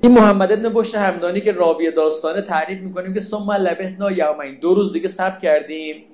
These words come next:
«ثم سرحنا الیه قیس ابن مسحر سیداوی و عبدالرحمن ابن عبدالله کدن ارهبی و عمارت ابن عبید سلولی.» بعد از چند روز این چند نفر رو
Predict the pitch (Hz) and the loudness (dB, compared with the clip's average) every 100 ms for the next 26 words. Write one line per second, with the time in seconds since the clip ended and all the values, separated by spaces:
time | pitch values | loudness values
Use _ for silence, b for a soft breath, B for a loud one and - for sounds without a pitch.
0 | b b _ - 180 190 202 185 170 190 | b b _ -2 0 2 2 2 2 0
1 | 196 190 180 185 190 190 170 170 196 190 | 2 2 2 2 2 0 -4 -2 -4 -4
2 | 165 156 170 156 - 180 185 185 - 151 | -6 -2 -2 -2 -6 -4 -4 -6 -2 -2
3 | 143 139 135 131 104 - _ _ _ - | 2 2 2 -4 -10 -20 _ _ _ 0
4 | 170 165 165 160 160 160 156 165 190 190 | 2 2 0 0 -2 -4 -6 -4 -4 -4
5 | 165 156 156 151 165 180 180 175 147 160 | -4 -4 -4 -2 0 0 0 -2 -4 -2
6 | 175 165 147 139 135 135 120 113 139 156 | -4 -2 -2 -2 -4 -4 -4 -4 -4 -2
7 | 151 151 151 180 180 165 156 170 - - | 0 0 -4 -8 -8 -6 -6 -6 -10 -4
8 | 147 139 131 127 123 - - - _ _ | -4 -2 -8 -6 -8 -10 -20 -20 _ _
9 | _ _ _ _ _ 170 185 214 202 - | _ _ _ _ _ 4 6 6 2 0
10 | 202 214 208 226 226 220 233 202 196 185 | 0 2 2 4 4 2 -4 -2 0 0
11 | 175 165 196 220 220 - - | 0 0 2 6 8 6 4